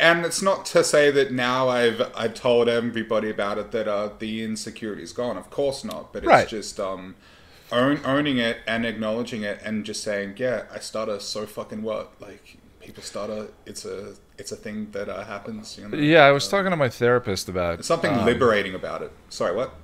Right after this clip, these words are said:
Speaker 2: I, I, I was talking to my therapist about something that was making me anxious. And, um,
Speaker 1: Mm-hmm.
Speaker 2: she said that one way that you can, like, embrace or, or, or, or learn to let these things go is to understand that, like,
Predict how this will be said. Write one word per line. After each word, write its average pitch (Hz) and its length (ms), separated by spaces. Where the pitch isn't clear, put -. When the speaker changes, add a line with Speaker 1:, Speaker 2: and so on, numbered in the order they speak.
Speaker 2:
I, 139 180
I, 131 220
I 139 40
was 135 140
talking 170 160
to 139 60
my 117 100
therapist 110 500
about 87 360
something 92 360
that 90 100
was 82 120
making 85 280
me 76 80
anxious. 76 500
And, 87 460
um, 87 240
Speaker 1:
Mm-hmm. 92 40
Speaker 2:
she 117 200
said 110 200
that - 140
one 165 220
way 170 160
that 120 240
you 113 200
can, 104 240
like, 87 340
embrace 107 840
or, 110 140
or, 117 240
or, 107 260
or 107 220
learn 107 240
to 104 60
let 104 200
these 101 220
things 98 240
go 110 200
is 113 100
to - 100
understand 123 600
that, 107 260
like, 95 340